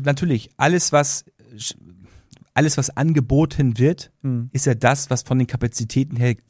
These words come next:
Speaker 1: in der größeren Auswahl zur Verfügung steht.
Speaker 2: Ja.
Speaker 1: Ist ja ein An-, Angebots- und Nachfragemarkt, das ist ja nun mal ganz normal. Und, ähm, wenn du halt, ich sag mal ein Beispiel, aida fährt im Sommer mit, ähm, mit aida Cosma,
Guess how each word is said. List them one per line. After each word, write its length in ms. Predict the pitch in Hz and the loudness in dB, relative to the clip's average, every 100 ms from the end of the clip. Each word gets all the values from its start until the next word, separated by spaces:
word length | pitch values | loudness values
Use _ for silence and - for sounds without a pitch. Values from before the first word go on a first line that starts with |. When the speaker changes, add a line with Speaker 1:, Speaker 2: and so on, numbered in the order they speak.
| - _ _ _ _ _ - | -20 _ _ _ _ _ -2
Speaker 1:
in 120 | 117 | 2
der 120 | 107 | 2
größeren 640 | 104 113 139 147 - 120 82 | 0 4 4 4 0 -2 0
Auswahl 340 | 120 - 123 | -2 0 -2
zur 120 | - | 2
Verfügung 340 | 139 143 113 - | 4 4 2 -2
steht. 180 | 104 | -4
Speaker 2:
Ja. 100 | 127 - - - | -4 -8 -18 -20
Speaker 1:
Ist 100 | - | -4
ja 60 | 123 | 0
ein 100 | 120 | 2
An-, 280 | - 139 123 - - | 2 0 0 -6 -2
Angebots- 580 | 131 143 117 127 131 - | 2 4 4 2 0 2
und 80 | 117 | 2
Nachfragemarkt, 720 | 120 - 104 101 98 95 95 | 2 0 -2 0 -2 -2 -6
das 100 | - | -8
ist 140 | 107 | -6
ja 60 | 117 | -2
nun 100 | 110 | -2
mal 80 | 101 | -2
ganz 240 | 101 - | -4 -2
normal. 320 | 104 113 82 - _ _ _ | 0 0 -2 -8 _ _ _
Und, 380 | - 107 110 - | 0 2 2 0
ähm, 500 | 98 98 98 98 95 | -2 0 0 0 0
wenn 140 | 92 107 | 0 0
du 140 | 101 | 0
halt, 300 | 101 107 - - 92 76 | -2 -2 -6 -20 -20 -16
ich 80 | - | -6
sag 120 | 107 | -2
mal 100 | 101 | -2
ein 80 | 90 | 0
Beispiel, 720 | 98 131 - 127 127 127 - - - | 0 0 0 -2 -2 -4 -12 -14 -6
aida 460 | 98 113 117 110 | -4 -2 0 0
fährt 360 | - 107 107 107 | 0 -2 -2 -2
im 180 | 110 98 | -4 -2
Sommer 320 | 101 113 120 | 0 2 2
mit, 180 | 110 - | 0 -2
ähm, 460 | 85 101 104 101 95 | -8 -6 -4 -4 -4
mit 140 | 98 | -6
aida 280 | 76 107 92 | -4 -2 -4
Cosma, 540 | - 123 - 127 131 | -2 -4 -2 -2 -2